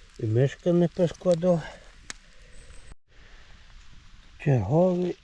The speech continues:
білячок. Правильний.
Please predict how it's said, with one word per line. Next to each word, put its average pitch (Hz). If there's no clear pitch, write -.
білячок. 151
Правильний. 156